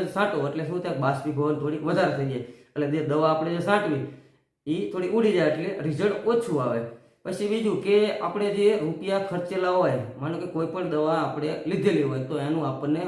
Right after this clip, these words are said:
વળતર પૂરેપૂરું મળવું જોઈએ. અને ઈ દવા બપોરના ગાળામાં તમે છાંટો એટલે હવા દ્વારા બાષ્પીભવન થાય એટલે ઉડી જાય. એટલે શું થાય કે આપણા પૈસાનો બગાડ થાય, એટલે કે આપણા પૈસા ખોટા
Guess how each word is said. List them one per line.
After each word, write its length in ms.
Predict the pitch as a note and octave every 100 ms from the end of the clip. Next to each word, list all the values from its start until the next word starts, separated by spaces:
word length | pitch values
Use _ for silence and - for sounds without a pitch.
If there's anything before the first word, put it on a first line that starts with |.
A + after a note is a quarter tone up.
| A#2+
વળતર 360 | C3 B2+ D3+ -
પૂરેપૂરું 560 | C3 C3+ C3+ B2 C3 E3 - E3
મળવું 320 | G3 A3+ F#3 C3+
જોઈએ. 200 | C3+ B2 - - _ _
અને 140 | D3 D3+
ઈ 100 | D#3+
દવા 220 | E3 F3+ F#3
બપોરના 340 | F3 F3 F3+ D#3+
ગાળામાં 260 | E3+ F3 F3
તમે 160 | E3+
છાંટો 300 | F3+ F#3 D3+ C#3
એટલે 180 | D#3 E3+ E3
હવા 220 | B2 D#3 D3+
દ્વારા 280 | D3+ D3+ C#3
બાષ્પીભવન 500 | D3 C#3+ D3+ D3+ D#3 F#3
થાય 180 | E3+ C3 - -
એટલે 160 | F3 G3+
ઉડી 180 | G#3 G3+
જાય. 140 | E3 D#3+
એટલે 140 | D#3+ E3+
શું 140 | G3 -
થાય 160 | D#3+ D#3 - - _
કે 60 | C#3
આપણા 320 | C3+ D3+ E3 D3
પૈસાનો 1000 | C#3+ C#3+ C#3+ D3 F3 - - - D3 D#3+ - - - _ _ _ _ _ _ -
બગાડ 300 | F3+ F3+ C3+
થાય, 140 | C3 C3+
એટલે 160 | E3+ F#3
કે 80 | F3+ F3 D#3
આપણા 260 | D#3+ D#3+
પૈસા 280 | D3+ D#3+ D#3 -
ખોટા 280 | C3+ D3+